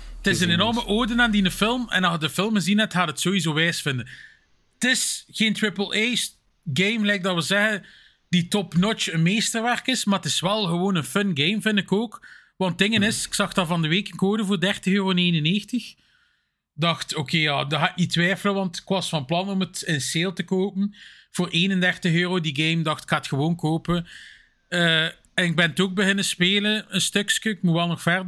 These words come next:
Speaker 1: doen. Het toffe was direct, ik kon verder doen op de progress van een demo.
Speaker 2: Hmm.
Speaker 1: Het enigste probleem dat ik wel had, er was blijkbaar wel nog een probleem. Mensen die een demo speelden en die er wouden verder spelen,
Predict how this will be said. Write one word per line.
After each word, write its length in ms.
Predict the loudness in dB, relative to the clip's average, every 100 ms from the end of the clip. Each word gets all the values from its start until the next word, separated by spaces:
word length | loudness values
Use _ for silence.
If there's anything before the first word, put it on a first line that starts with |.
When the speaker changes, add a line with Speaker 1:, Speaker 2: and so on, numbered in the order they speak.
| 0
Speaker 1:
doen. 120 | -2
Het 120 | -4 -2
toffe 240 | -2 0
was 200 | 0 0
direct, 380 | 0 0 -2 -6
ik 60 | -4
kon 180 | 0 2
verder 280 | 0 0
doen 220 | 0 0 0
op 180 | -2 -2
de 80 | 0
progress 440 | 0 0 0 -2
van 160 | -2 0
een 120 | 0
demo. 480 | 2 2 0 -2 -6 -16 -20 _ -8
Speaker 2:
Hmm. 180 | -6
Speaker 1:
Het 120 | -2 0
enigste 420 | 2 0 -2 -2
probleem 480 | -2 0 0 0 0
dat 120 | -2
ik 80 | -2
wel 320 | 0 0 0
had, 520 | -2 -2 -4 -10 -12 _ _ _ -12 -4
er 160 | -2 0
was 200 | -2 0
blijkbaar 380 | -2 0 -2
wel 180 | 0 -2
nog 140 | 0 2
een 100 | 0
probleem. 560 | -2 0 0 0 -2 -6 -10 -16 -6
Mensen 360 | 0 0 2 2
die 80 | 4
een 100 | 4
demo 340 | 4 2 0
speelden 500 | 0 0 0 2 2
en 120 | 2
die 120 | 2 2
er 80 |
wouden 260 | 2 0 0
verder 320 | 2 2 0
spelen, 540 | -4 0 2 2 0